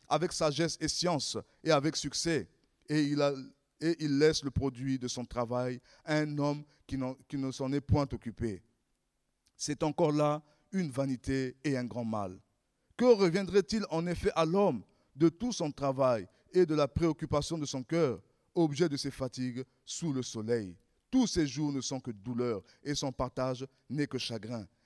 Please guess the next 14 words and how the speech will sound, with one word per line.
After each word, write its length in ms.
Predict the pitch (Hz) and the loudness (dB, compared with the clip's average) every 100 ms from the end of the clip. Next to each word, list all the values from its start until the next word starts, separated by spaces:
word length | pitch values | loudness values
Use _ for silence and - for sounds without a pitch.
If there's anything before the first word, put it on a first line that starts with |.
| _ | _
Même 380 | 131 180 226 185 | -2 2 2 2
la 160 | 165 160 | 0 0
nuit, 180 | 170 | -2
son 200 | - 143 | -2 -4
cœur 220 | 131 156 143 | 0 0 0
ne 80 | |
se 120 | 123 123 | -2 -4
repose 420 | 120 123 139 98 | -4 -4 -6 -4
pas. 320 | 131 120 90 _ _ | 0 0 -2 _ _
C'est 300 | - 165 - | -6 -6 -2
encore 280 | 151 143 143 | -4 -2 0
là 200 | 135 131 - | 0 -2 -4
une 140 | 120 | -6
vanité. 560 | 95 101 95 98 92 | -6 -8 -8 -10 -10